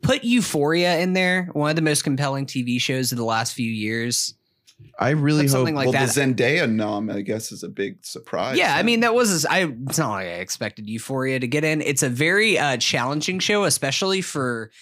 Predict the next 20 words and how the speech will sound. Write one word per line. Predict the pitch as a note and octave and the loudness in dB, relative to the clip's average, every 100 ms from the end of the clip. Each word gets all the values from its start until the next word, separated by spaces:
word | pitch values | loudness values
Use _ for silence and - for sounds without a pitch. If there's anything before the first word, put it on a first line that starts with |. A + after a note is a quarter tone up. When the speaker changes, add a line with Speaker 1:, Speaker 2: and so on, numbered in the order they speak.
| - _ _ _ - | -20 _ _ _ -4
Speaker 1:
uh, | C#3 B2 A2 | 0 0 -2
parents, | - - C3 A3 C4+ - - | -4 -4 0 0 0 -2 -2
Speaker 2:
And, | - D#3 | -2 0
Speaker 1:
I | E3+ | 2
Speaker 2:
yeah, | G3+ | 2
Speaker 1:
would | A2+ | 2
say. | C#3 A#3 C#4 - | 2 2 0 0
Speaker 2:
old | G#2+ | 0
people, | G3+ G#2 D#3 | 2 0 2
Speaker 1:
And | E3 D#3+ D#3 | 2 2 2
Speaker 2:
voters. | D#3 A2 G#2+ | 2 2 2
Speaker 1:
that's | E3+ - - | 2 0 -2
the | C#3+ E3+ | 0 2
voting | D3 B2+ D3+ D3+ E3 | 2 2 2 4 2
<laughs> | C3 E3 | 2 2
demographic | - E3+ D3 A2+ C3+ B2+ F#3+ F3 | 2 2 0 0 0 2 0 -2
for | - C3 C3 D3 D#3 D#3 - | -4 0 2 2 2 0 0
these | C3+ C3 | 2 2
award | C3+ A2 A#2 | 2 2 2
Speaker 2:
Um, | B2 | 2